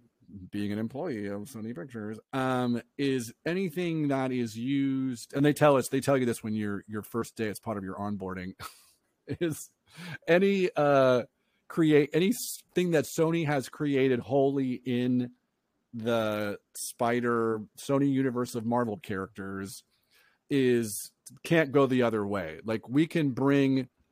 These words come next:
Doctor Strange in, but you can't take Ned,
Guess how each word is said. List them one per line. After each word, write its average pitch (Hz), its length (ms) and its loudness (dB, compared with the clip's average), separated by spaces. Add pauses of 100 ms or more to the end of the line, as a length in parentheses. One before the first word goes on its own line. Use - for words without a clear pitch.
(340)
Doctor 131 360 2
Strange 123 600 0 (100)
in, 120 560 4 (460)
but 117 380 2 (100)
you 117 180 -6
can't 135 320 2
take 135 240 4
Ned, 110 640 4